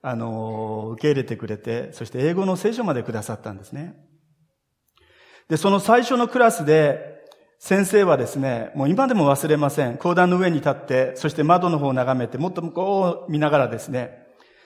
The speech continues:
「私は死ぬのが怖くありません」ってこういうふうにおっしゃったんです。まあ、どういうわけか、その言葉は、まあ、高校生の私にとってものすごく衝撃でした。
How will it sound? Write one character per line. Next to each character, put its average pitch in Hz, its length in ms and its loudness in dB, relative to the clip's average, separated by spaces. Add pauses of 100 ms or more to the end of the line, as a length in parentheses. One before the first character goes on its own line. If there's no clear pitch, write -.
(280)
「私 170 340 -2
は 170 120 2
死 170 160 -6
ぬ 175 100 0
の 180 120 2
が 139 100 0
怖 143 240 -2
く 143 100 -8
あ 113 40 -6
り 123 80 -8
ま 135 140 -8
せ 151 160 -6
ん」 151 60 -4 (220)
っ - 20 -20
て - 80 -20
こ 156 140 -6
う - 20 -2
い 160 40 -4
う - 0 -
ふ - 20 -4
う - 20 -2
に 143 60 -4
お 117 60 -8
っ - 20 -10
し 107 100 -12
ゃ 117 40 -6
っ 113 60 -18
た 113 120 -14
ん 104 80 -14
で 135 60 -20
す。 - 140 -20 (2000)
ま 147 100 -2
あ、 - 20 -2
ど 175 140 2
う 254 60 0
い 233 40 0
う 208 40 2
わ 160 100 4
け 147 120 -4
か、 131 100 -2
そ 165 140 -4
の 180 100 0
言 180 260 -4
葉 175 140 2
は、 135 540 0
ま 127 80 -6
あ、 - 20 -8
高 160 180 -6
校 185 120 0
生 175 160 -6
の 139 100 -4
私 127 320 -4
に 139 80 -6
と - 60 -20
っ - 20 -20
て 123 80 -10
も 131 180 -2
の 202 120 2
す 214 120 -6
ご 226 120 -2
く - 60 -14
衝 156 180 -2
撃 151 220 -2
で 147 100 -4
し 143 80 -10
た。 104 200 -12